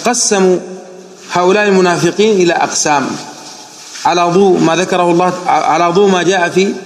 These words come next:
هذه الأمثال. فمنهم من قال أنها في المنافقين الذين لم يؤمنوا أبدا، وإنما أظهروا الإيمان وانتفعوا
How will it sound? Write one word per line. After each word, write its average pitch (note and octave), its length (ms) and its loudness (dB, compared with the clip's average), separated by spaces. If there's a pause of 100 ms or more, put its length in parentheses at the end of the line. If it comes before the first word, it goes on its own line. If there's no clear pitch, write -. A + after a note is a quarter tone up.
(440)
هذه G3+ 300 2
الأمثال. D#3+ 460 0 (840)
فمنهم A3+ 400 4
من F#3+ 160 2
قال G#3 360 2 (720)
أنها G#3 460 2
في G#3+ 400 2
المنافقين F3+ 760 2
الذين F3 460 2 (560)
لم G#3+ 200 4
يؤمنوا F#3 500 2
أبدا، E3+ 500 0 (880)
وإنما E3+ 460 2
أظهروا G3+ 280 2
الإيمان F3+ 580 2 (920)
وانتفعوا F#3 680 2